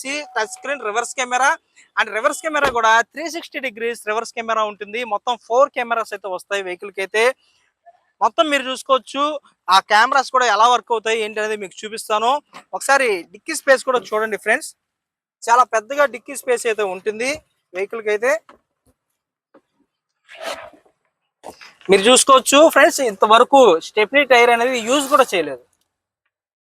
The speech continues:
అన్యూజ్డ్ అండి స్టెప్నీ టైర్ అనేది. మీరు క్వాలిటీ అంతా చెక్ చేసుకోవచ్చు. స్టెప్నీ టైర్ యూజ్ చేయలేదు అంటే హండ్రెడ్, హండ్రెడ్ పర్సెంట్ వెహికల్ అయితే క్వాలిటీలో ఎటువంటి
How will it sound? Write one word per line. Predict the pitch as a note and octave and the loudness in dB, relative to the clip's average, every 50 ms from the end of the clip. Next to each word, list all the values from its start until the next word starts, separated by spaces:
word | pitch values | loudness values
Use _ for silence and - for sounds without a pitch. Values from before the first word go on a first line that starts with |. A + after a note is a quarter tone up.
| _ _ _ _ _ _ _ _ - F#3 | _ _ _ _ _ _ _ _ 0 2
అన్యూజ్డ్ | G#3 A#3 B3+ C4 A#3+ A3+ B3 A3+ A3 | 4 4 4 4 4 4 6 6 6
అండి | G#3+ G#3 A#3 D4+ F#4 E4 - - | 6 6 4 4 4 2 0 -2
స్టెప్నీ | - - F#3+ F3+ - A3+ G3+ G#3+ | -2 -2 -2 0 0 0 4 4
టైర్ | G#3 G3+ G3 F#3+ | 4 4 4 2
అనేది. | G3 F#3+ F#3+ G3+ B3 C#4 C4 A#3 | 2 2 2 2 0 0 2 0
మీరు | G#3+ G3+ G3 F#3 F3 F#3 F#3 _ _ F#3+ | 0 0 0 -4 -6 -10 -20 _ _ 6
క్వాలిటీ | F#3+ G3+ A3+ A#3 B3 A#3 A3 | 6 6 6 6 4 2 4
అంతా | G3+ A3+ A3 - - | 4 2 2 2 0
చెక్ | F#3 - _ - | -10 -8 _ 0
చేసుకోవచ్చు. | G3+ F#3+ - - G3 F#3+ F#3 - A3 A#3 B3 B3+ - _ _ - _ _ - - | 0 0 2 -4 -4 -4 -4 -2 -4 -4 -4 -4 -10 _ _ -20 _ _ -6 4
స్టెప్నీ | - A3+ A3+ - C#4 C#4 B3 C4+ | 4 4 4 4 -2 -4 2 6
టైర్ | B3+ A#3+ A3+ G#3+ G#3+ | 6 6 6 4 -2
యూజ్ | A3 A#3 A3 - - - | -4 -6 -6 -8 -2 2
చేయలేదు | A3+ G#3+ G#3+ G#3+ A3 G#3+ G#3+ G3 F#3 | 4 4 4 4 4 4 4 2 0
అంటే | F3+ F#3+ F#3+ G3+ G#3 G3+ - - | -2 -2 0 0 0 -2 -4 -8
హండ్రెడ్, | F3+ G3+ A#3 A#3+ B3 A3 G#3+ | -4 -2 0 0 0 -2 -2
హండ్రెడ్ | G3 G3 F#3+ - G3 | -6 -8 -6 -4 -4
పర్సెంట్ | F3 - - G3 F#3+ F#3 F3+ | -4 -4 -8 -12 -8 -4 -4
వెహికల్ | F#3 F#3+ - G#3 G3 | -4 -2 -2 -4 -4
అయితే | F#3 - F#3+ G3 G3+ G#3 - - _ _ _ _ _ _ _ - | -2 0 2 2 2 0 -2 -10 _ _ _ _ _ _ _ 0
క్వాలిటీలో | F#3 G3+ G#3+ A3+ G#3+ A#3+ A#3 G#3 G#3 G#3 G#3 G3 F#3+ F3+ | 4 4 4 4 2 -2 -2 0 2 2 2 2 0 -2
ఎటువంటి | - G3+ G#3+ G#3 F#3+ G3 | -4 -6 -6 -2 -2 -2